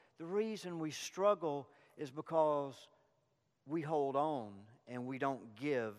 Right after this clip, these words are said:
as God intended us to give. Again, not out of duty, but out of delight. Look at the third instruction.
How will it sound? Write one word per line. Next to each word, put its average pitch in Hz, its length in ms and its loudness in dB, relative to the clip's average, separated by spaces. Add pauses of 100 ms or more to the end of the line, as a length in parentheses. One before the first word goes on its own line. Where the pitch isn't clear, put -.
(100)
as 110 80 -10
God 127 300 2
intended 123 500 -6
us 120 140 -6
to 120 100 -14
give. 131 220 0
Again, 160 280 -2
not 170 200 0
out 160 160 4
of 135 140 -10
duty, 175 300 0
but 131 220 -2
out 123 180 2
of 107 120 -10
delight. 110 340 0 (280)
Look 254 200 4
at - 180 8
the 175 200 8
third 180 400 6
instruction. 127 600 0